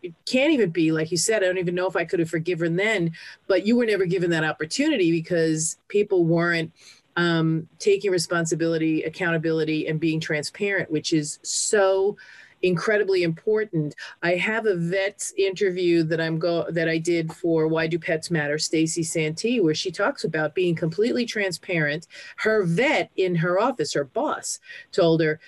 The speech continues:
"You need to take ownership of this and let the chips fall where it may." And the owners turned to her and said, "You'll never treat our dog again, but we forgive you." And I know in my office, when people call the first time, when they're still trying to talk to their veterinarian about what happened,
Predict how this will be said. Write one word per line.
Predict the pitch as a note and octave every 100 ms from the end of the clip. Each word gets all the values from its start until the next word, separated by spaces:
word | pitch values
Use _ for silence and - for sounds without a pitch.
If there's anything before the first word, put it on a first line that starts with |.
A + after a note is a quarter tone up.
| - _
"You | E3+ G#3+
need | G#3 D#3+ D#3+
to | -
take | F#3 E3
ownership | F3 F#3 F#3 E3+ E3+
of | D#3+
this | D#3 D#3+ - -
and | E3 D#3 D#3
let | F3
the | F#3+
chips | - F3+ F3
fall | - D#3+ D#3+ D#3+
where | E3
it | E3+
may." | F#3+ B3+ E3+ C3+ - - _
And | F3 E3+ E3 E3
the | F3 E3+ E3 D#3
owners | F#3 G3+ G#3+ F#3 E3+ E3
turned | - G3 G#3
to |
her | G3+
and | E3+
said, | F#3+ F3
"You'll | F3
never | G3+ D4
treat | - A#3+ G3+
our | F#3
dog | G3 G#3+ G#3+
again, | F3+ E3+ E3+
but | E3
we | F3
forgive | F#3 F3 D#3+ A#3 A#3+
you." | D3 B2+ A#2+ - _ - -
And | E3
I | F3+ B3+
know | G#3 E3+ D#3+ D#3+ -
in | D3+
my | D3+ F3 A3+ C#4 A#3
office, | D#3 C#3 - C3+ C#3+ - -
when | D#3+ D#3+
people | D#3+ G#3 A3 G#3+ E3+
call | - F#3 E3+ E3
the | D#3+
first | - F3 E3+
time, | - E3 D3 D3
when | D3
they're | D3+
still | D3 - G#3+
trying | B3 A#3 G#3+ G#3
to | F3
talk | E3 F#3+ F#3
to | -
their | F3 E3
veterinarian | F3 E3+ F3+ F3 F3 D#3+
about | C3+ B2
what | D#3 D#3+
happened, | D3 D3 G#3 C4+ D#4